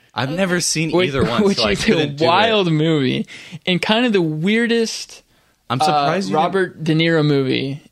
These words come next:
Speaker 3: you'll <laughs> ever see. Like, him and that, like,
Speaker 1: Huh.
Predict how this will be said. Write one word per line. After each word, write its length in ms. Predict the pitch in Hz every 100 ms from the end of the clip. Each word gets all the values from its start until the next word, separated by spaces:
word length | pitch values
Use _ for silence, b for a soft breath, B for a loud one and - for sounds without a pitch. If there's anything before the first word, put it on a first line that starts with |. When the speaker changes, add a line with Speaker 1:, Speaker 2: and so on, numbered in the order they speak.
| -
Speaker 3:
you'll 240 | 151 156
<laughs> 0 |
ever 260 | 147 135 165
see. 320 | - 180 120
Like, 240 | 131 123
him 560 | - 160 170 - 208 226
and 120 | 220
that, 160 | 185 -
like, 200 | 156 139
Speaker 1:
Huh. 140 | 151